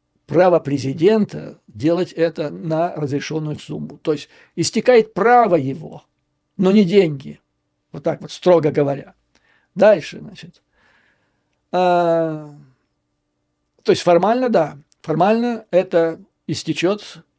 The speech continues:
это право на эту сумму в конце сентября. Какие есть варианты? Вариант первый, это согласно американскому законодательству.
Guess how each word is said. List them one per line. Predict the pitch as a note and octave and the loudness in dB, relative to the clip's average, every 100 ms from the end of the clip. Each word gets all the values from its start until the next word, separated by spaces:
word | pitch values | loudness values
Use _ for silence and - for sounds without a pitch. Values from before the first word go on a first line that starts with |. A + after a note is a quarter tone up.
| _ _ _ _ | _ _ _ _
это | E3 D#3+ | -2 0
право | D3 E3 D#3 D3 | 2 2 2 -4
на | C#3+ D#3 | -8 -8
эту | C#3 - | -8 -6
сумму | - G#3 G#3 G#3 - _ _ _ _ _ _ _ | -2 0 0 -4 -10 _ _ _ _ _ _ _
в | |
конце | - D#3+ - G3+ G#3 G3 A3 _ _ | -2 0 2 0 0 -6 -16 _ _
сентября. | - F#3 D#3+ D3+ B2+ - _ _ _ _ _ _ _ _ _ _ _ - | -6 -4 -2 -2 -6 -14 _ _ _ _ _ _ _ _ _ _ _ -6
Какие | F3+ C#4 C4 | -2 0 0
есть | G3+ | 2
варианты? | G#3 F#3 D3+ - - - _ _ | 2 2 0 -6 -20 -20 _ _
Вариант | F#3 G3 B3 - | -2 0 0 2
первый, | A3 D#3+ C3+ E3 F#3 _ _ _ _ | 4 4 0 -12 -20 _ _ _ _
это | F#3 D3+ | -12 -10
согласно | - D#3+ D#3+ - | -8 -4 -4 -4
американскому | E3 C#3+ D#3 - F#3 C#3+ | -6 -6 -10 -10 -10 -10
законодательству. | C#3 D3 D3+ D#3 - D#3+ - | -10 -12 -12 -14 -16 -20 -20